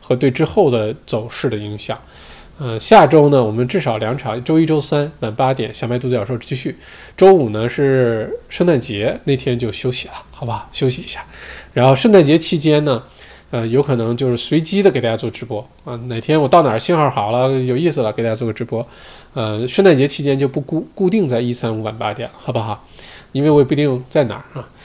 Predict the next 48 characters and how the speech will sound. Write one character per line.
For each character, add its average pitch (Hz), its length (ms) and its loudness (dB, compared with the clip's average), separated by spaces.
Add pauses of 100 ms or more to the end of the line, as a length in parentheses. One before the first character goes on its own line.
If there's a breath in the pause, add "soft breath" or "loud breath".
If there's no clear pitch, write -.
(280 loud breath)
嗯， 113 240 -4
如 127 140 2
果 165 80 6
大 160 120 8
家 156 100 10
不 156 80 -4
想 143 180 0
错 165 200 0
过 143 100 4
直 131 140 -4
播 147 240 2
的 143 120 4
话 127 220 -4
呢， 110 140 -6
就 123 200 -4
关 170 220 -2
注 226 180 -2 (280)
啊， 139 100 -8 (300)
有 190 160 6
可 185 140 2
能 151 120 2
我 135 80 4
会 151 80 0
拍 156 220 0
一 147 40 0
些 165 120 -2
vlog 135 460 0
之 123 100 -10
类 104 120 -6
的， 110 60 -16 (100)
圣 - 160 -10
诞 113 80 -4
节 110 120 -6
期 - 160 -12
间， 110 240 -8
不 165 60 -6
光 165 200 4
是 156 80 0
我 110 140 -2
们 110 100 -8
的 110 60 -6
新 160 220 -2
闻 107 160 -2
啊， - 120 -8 (400 loud breath)
有 139 120 0
可 135 80 0
能 123 120 0
是 131 400 2